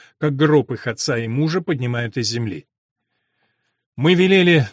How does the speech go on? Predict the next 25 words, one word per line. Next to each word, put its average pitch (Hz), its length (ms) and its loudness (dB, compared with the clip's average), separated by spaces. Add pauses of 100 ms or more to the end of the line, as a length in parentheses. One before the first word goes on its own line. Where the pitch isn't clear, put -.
(120)
патологоанатому 143 920 -2
тщательно 131 500 -6
исследовать, 123 1200 -6
э, 110 600 -8 (360)
тело, 110 480 -4 (760)
и 104 80 -4
он 190 180 2
обнаружил 180 520 0
кое-что 160 340 -2
интересное". 135 560 -6 (380)
"Интересное", 160 720 -2
фыркнула 110 420 -12
Сольвик. 95 440 -12 (320)
"Да, 180 480 2
отличный 202 500 -2
выбор 151 260 2
слова". 104 400 -6 (1040)
"Извините, 151 640 4
пожалуйста, 131 640 -2
но 113 280 -6
правильно 123 640 0
это 117 240 -6
никак 120 460 -8
не 110 120 -8
сказать. 95 760 -12